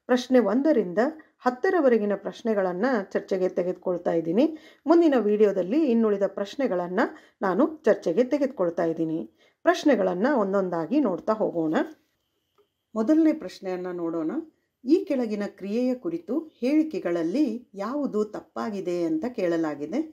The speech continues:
ಇಲ್ಲೊಂದು ಇಕ್ವೇಷನ್ ಅನ್ನ ನೀಡಲಾಗಿದೆ. ಟೂ ಪಿ ಬಿ ಓ ಪ್ಲಸ್ ಸಿ, ಟೂ ಪಿ ಬಿ ಪ್ಲಸ್ ಸಿ ಓ ಟು.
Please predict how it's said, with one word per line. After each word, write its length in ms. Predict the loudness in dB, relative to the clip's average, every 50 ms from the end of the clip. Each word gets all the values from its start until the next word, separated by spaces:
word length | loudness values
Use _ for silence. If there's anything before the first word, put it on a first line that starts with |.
| -14 _ _ _ _ _ _ -4
ಇಲ್ಲೊಂದು 360 | 0 2 4 4 4 2 0
ಇಕ್ವೇಷನ್ 520 | -2 -2 -2 -2 -4 -2 -2 -4 -6 -6 -6
ಅನ್ನ 160 | -6 -6 -6 -6
ನೀಡಲಾಗಿದೆ. 720 | -4 -4 -4 -2 -2 -2 -2 -4 -4 -6 -4 -2 0 0 0 -2 -8 _ _ _ _ _ _ _ _ _ _ _ _ _ _ _ 2
ಟೂ 180 | 4 4 4
ಪಿ 220 | 2 -2 -6 -6 -4
ಬಿ 160 | -4 -4 -4
ಓ 240 | -2 -2 -2 -4 -4
ಪ್ಲಸ್ 520 | -8 -12 _ _ _ -4 -4 -4 -4 -8 -14 -20 -14 -10
ಸಿ, 420 | -6 -4 -4 -4 -6 -8 _ _ _ _ _ _ _ _ _ _ _ _ _ _ _ _
ಟೂ 180 | 4 4 4 4
ಪಿ 240 | 0 -4 -8 -8
ಬಿ 380 | -6 -6 -4 -4 -4 -4 -6 -12 _
ಪ್ಲಸ್ 400 | -6 -6 -6 -6 -8 -12 -8 0
ಸಿ 100 | 2 2
ಓ 160 | 2 2 0
ಟು. 360 | -2 -4 -6 -8 -8 -8 -12